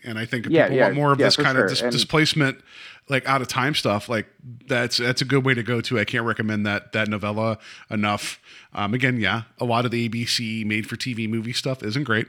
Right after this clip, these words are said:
Speaker 1: <laughs> You know, like, uh, you know, it is what it is. Um, I kinda now wish there had been a version of Langoliers that was just been a bunch of, uh,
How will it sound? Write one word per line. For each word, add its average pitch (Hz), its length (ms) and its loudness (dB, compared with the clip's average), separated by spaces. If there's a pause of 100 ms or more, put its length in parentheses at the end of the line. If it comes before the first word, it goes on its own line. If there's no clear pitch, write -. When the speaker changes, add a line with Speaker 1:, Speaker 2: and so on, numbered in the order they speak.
(200)
Speaker 1:
<laughs> - 220 -20
You 170 560 2
know, 208 220 4
like, 170 460 0 (440)
uh, 123 260 0 (200)
you 131 80 0
know, 120 100 2
it 139 80 4
is 147 120 2
what 160 120 2
it 151 60 2
is. 131 220 0 (760)
Um, 120 240 -2 (220)
I 175 100 2
kinda 220 300 4
now 180 160 4
wish 151 220 2
there 147 120 2
had 143 80 2
been 143 120 2
a 139 40 2
version 135 280 2
of 123 80 0
Langoliers 127 500 0
that 113 80 -4
was 117 140 -4
just 117 160 -2
been 120 100 -2
a 110 60 -4
bunch 117 260 -2
of, 110 140 -2
uh, 104 240 0